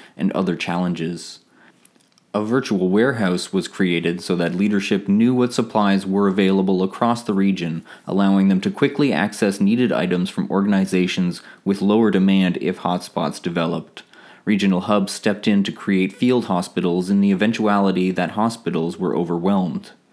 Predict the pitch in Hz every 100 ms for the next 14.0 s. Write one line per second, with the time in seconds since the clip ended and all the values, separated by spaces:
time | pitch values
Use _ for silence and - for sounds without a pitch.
0 | _ _ - - - 92 90 92 98 98
1 | 92 90 101 95 101 98 95 95 95 -
2 | - - 131 104 95 95 90 - 107 123
3 | 117 107 85 90 - 82 82 - - -
4 | 95 92 90 90 - 101 101 92 - 127
5 | 120 - 85 78 - - 85 80 - -
6 | - - - _ - 131 143 147 156 147
7 | 120 110 110 110 98 92 - 101 98 -
8 | - 113 - 110 101 98 90 87 - 120
9 | - 98 87 87 - 90 87 87 95 87
10 | 90 95 90 87 95 87 - 90 - 90
11 | 85 92 87 - - 104 87 85 - -
12 | - 98 90 87 82 - 113 101 101 98
13 | - 107 98 95 87 - 101 98 98